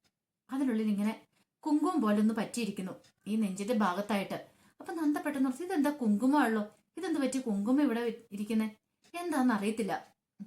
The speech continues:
പെട്ടെന്ന് വിളിച്ചു, "ഗൗതം സാർ ഇങ്ങോട്ടൊന്ന് വരാൻ പറയണം." ഗൗതം വന്നു. "അല്ല, ഇതെന്താ കുങ്കുമല്ലേ ഇവിടെ പറ്റിയിരിക്കുന്നേ, ഈ കുങ്കുമം എവിടുന്നാ പറ്റിയെന്ന്?" ചോദിക്കുക. ഒരു നിമിഷം ഗൗതത്തിന് എന്ത് മറുപടി പറയണമെന്ന് അറിയത്തില്ല.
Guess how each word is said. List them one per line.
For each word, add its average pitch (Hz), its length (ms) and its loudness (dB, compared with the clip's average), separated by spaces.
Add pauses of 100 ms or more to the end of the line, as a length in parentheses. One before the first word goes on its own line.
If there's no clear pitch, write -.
(420)
പെട്ടെന്ന് 302 260 -4
വിളിച്ചു, 233 280 0
"ഗൗതം 254 280 4
സാർ 294 180 2
ഇങ്ങോട്ടൊന്ന് 262 440 4
വരാൻ 220 200 2
പറയണം." 220 320 2 (640)
ഗൗതം 185 300 -2
വന്നു. 202 160 0 (540)
"അല്ല, 254 320 -4 (220)
ഇതെന്താ 330 420 -2
കുങ്കുമല്ലേ 262 440 2
ഇവിടെ 226 200 2
പറ്റിയിരിക്കുന്നേ, 214 640 0
ഈ 392 80 -2
കുങ്കുമം 320 460 2
എവിടുന്നാ 254 240 4
പറ്റിയെന്ന്?" 233 460 2
ചോദിക്കുക. 202 400 -2 (260)
ഒരു 180 120 -2
നിമിഷം 240 380 2
ഗൗതത്തിന് 202 480 -2
എന്ത് 254 560 0
മറുപടി 208 340 0
പറയണമെന്ന് 233 400 2
അറിയത്തില്ല. 202 560 -2